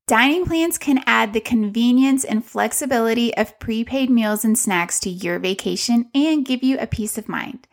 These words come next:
There are more than two hundred locations to dine at throughout our Disney resort hotels, theme parks, and select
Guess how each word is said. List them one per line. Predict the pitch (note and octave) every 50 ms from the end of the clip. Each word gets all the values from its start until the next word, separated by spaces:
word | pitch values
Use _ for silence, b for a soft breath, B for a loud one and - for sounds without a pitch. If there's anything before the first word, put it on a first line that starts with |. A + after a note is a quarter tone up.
| B B B B B B B B
There | - B3 B3+ B3
are | - B3 B3
more | A#3+ A#3 A#3+ A#3 A#3
than | A3 A3+ A3+ A3+
two | A3 - - C4+ D4 D#4+
hundred | D#4+ E4+ E4+ F4 E4+ E4+
locations | F4 F4+ F4+ F4 - D4+ C#4+ C4+ - D4 C#4+ C#4 - -
to | C#4 B3
dine | A3+ A3 G#3+ G#3+ G#3+ G#3+
at | G3+ F#3+ F#3+ - - -
throughout | - G#3 A#3+ D4 E4+ F4+ D4 A#3 A3 A3 A#3 A3+ - -
our | G3+ F#3
Disney | F#3 F#3+ F#3 F#3 G3 F#3+ F#3+
resort | F#3 F#3+ F#3 F3+ - F3+ F3 F3+ -
hotels, | A3+ B3+ C4+ - B3+ A#3+ A3+ A#3 A#3+ A#3+ - - _ -
theme | - C4 C4+ D4
parks, | C4 C#4+ C#4+ D4 D4 C#4 - - -
and | G#3+ F#3+ -
select | - - F#3 F3 F3+ G#3+ B3 - -